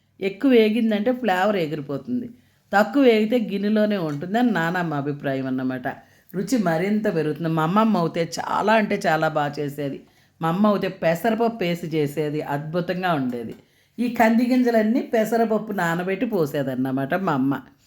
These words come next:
అప్పట్లో ఈ ఉప్మాలో ఎంత పెరుగు పోసుకుని నంచుకుని తినేవాళ్ళం. ఒక గ్లాసు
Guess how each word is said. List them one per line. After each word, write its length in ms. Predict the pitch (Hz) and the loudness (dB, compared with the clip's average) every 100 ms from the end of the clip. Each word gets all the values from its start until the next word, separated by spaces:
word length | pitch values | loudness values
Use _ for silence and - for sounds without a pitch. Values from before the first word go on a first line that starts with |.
| _ _ _ - | _ _ _ -4
అప్పట్లో 460 | 160 185 180 170 - - _ 156 | 0 0 0 0 -4 -8 _ -2
ఈ 100 | 170 | 0
ఉప్మాలో 400 | 165 196 196 202 | 0 2 4 4
ఎంత 260 | 175 165 165 - | 2 -2 -4 0
పెరుగు 280 | 151 220 220 | 0 2 2
పోసుకుని 440 | 165 156 180 170 | 2 0 0 0
నంచుకుని 540 | 175 214 214 196 233 208 | 0 0 0 0 0 2
తినేవాళ్ళం. 540 | 165 147 143 143 135 - _ - | 2 0 2 0 -2 -8 _ -4
ఒక 200 | 202 254 233 | 0 2 4
గ్లాసు 400 | 220 214 226 | 6 6 2